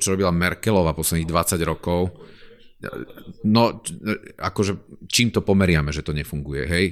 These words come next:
Možno, že keby to nefungovalo, už dávno v tej vojne sme. Hej, že, že toto je najlepší z možných svetov a, a my máme nekonečné nástroje ľudskej kreativity, a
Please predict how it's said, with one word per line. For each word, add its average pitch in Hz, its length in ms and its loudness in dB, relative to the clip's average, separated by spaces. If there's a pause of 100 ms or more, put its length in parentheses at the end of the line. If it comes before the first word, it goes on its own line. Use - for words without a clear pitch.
Možno, 98 240 2
že 101 80 2
keby 101 160 -2
to 92 140 0
nefungovalo, 90 500 2
už 85 80 -2
dávno 87 240 -2
v - 80 -10
tej 85 140 0
vojne 80 180 0
sme. 76 240 -4 (1400)
Hej, 85 160 2
že, 92 140 2 (180)
že 87 140 -2 (100)
toto 95 300 0
je 95 80 4
najlepší 98 340 2
z 85 60 -2
možných 87 260 -2
svetov 92 560 0 (480)
a, 85 480 2
a 85 220 -4 (260)
my 90 380 0
máme 101 420 4 (1120)
nekonečné 101 960 4
nástroje 85 480 0
ľudskej 80 480 -4
kreativity, 87 1120 -2 (360)
a 67 160 -2